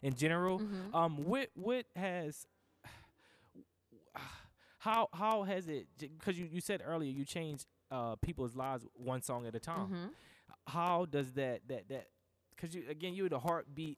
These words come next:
Speaker 1: of the hip hop
Speaker 2: Yeah,
Speaker 1: community.
Speaker 2: the
Speaker 1: What you,
Speaker 2: pulse.
Speaker 1: yeah, what
Speaker 2: Yeah.
Speaker 1: you do is literally the heartbeat of hip hop.
Speaker 2: Yeah.
Speaker 1: Not just rap, hip hop. This
Speaker 2: Hip hop,
Speaker 1: whole
Speaker 2: yeah.
Speaker 1: thing. So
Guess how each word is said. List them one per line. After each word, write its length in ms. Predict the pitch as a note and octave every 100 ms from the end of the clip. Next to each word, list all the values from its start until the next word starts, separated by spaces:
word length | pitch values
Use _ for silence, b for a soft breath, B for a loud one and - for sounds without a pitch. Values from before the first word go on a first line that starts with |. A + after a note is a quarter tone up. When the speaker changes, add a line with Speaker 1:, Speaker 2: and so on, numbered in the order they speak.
| -
Speaker 1:
of 240 | C#3+ C3+
the 100 | B2+
hip 220 | A2+ D3+
hop 260 | G3 - E4
Speaker 2:
Yeah, 60 | B2+
Speaker 1:
community. 380 | C#3+ E3+ B2+
Speaker 2:
the 60 | A#2
Speaker 1:
What 340 | A#2+ G3+ E4 G#3+
you, 60 |
Speaker 2:
pulse. 40 | F3+
Speaker 1:
yeah, 180 | G#3 G3+
what 220 | F3 A3
Speaker 2:
Yeah. 260 | G#3 - A3
Speaker 1:
you 60 |
do 220 | F3+ G#3 F#3
is 160 | E3
literally 360 | D3 F3 F3 F3
the 160 | D3+ C3+
heartbeat 440 | E3+ C#3+ D3+ D3+
of 120 | C3+
hip 200 | - G#3+ -
hop. 220 | D3 F#2
Speaker 2:
Yeah. 340 | F#3 G3+ G#3 E3+
Speaker 1:
Not 180 | G3+ A#3
just 180 | C#4+
rap, 220 | F3+ D#3 C3+
hip 400 | C3 D#3 A3 -
hop. 280 | F#3+ -
This 140 | D#3+ F3+
Speaker 2:
Hip 40 |
hop, 80 | E3 G#3
Speaker 1:
whole 100 | A3+
Speaker 2:
yeah. 100 | G3+
Speaker 1:
thing. 180 | D#3+ B2+
So 320 | - E3